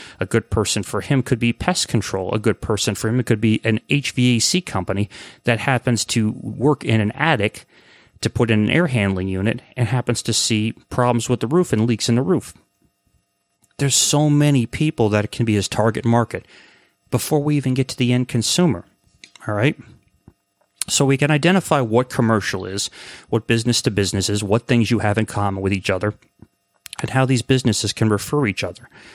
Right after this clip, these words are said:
Um, another big power play for me is a cleaning company, a commercial cleaning, residential cleaning company.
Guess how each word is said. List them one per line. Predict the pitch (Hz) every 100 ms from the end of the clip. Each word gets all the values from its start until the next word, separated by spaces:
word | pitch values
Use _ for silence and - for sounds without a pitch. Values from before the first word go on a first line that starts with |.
| - - _ _
Um, | 107 104 101 98 95 - - _ _ _ _ _ _ _ _ _ _ -
another | 131 131
big | 104 123 104
power | - 110 110
play | - 113
for | 104 110
me | 101 110 151
is | 135 -
a | 110
cleaning | - 147 165 117
company, | 110 98 98 92
a | 101
commercial | - 107 98 110
cleaning, | - 120 120
residential | 110 107 120 139 101
cleaning | - 95 92
company. | 90 87 95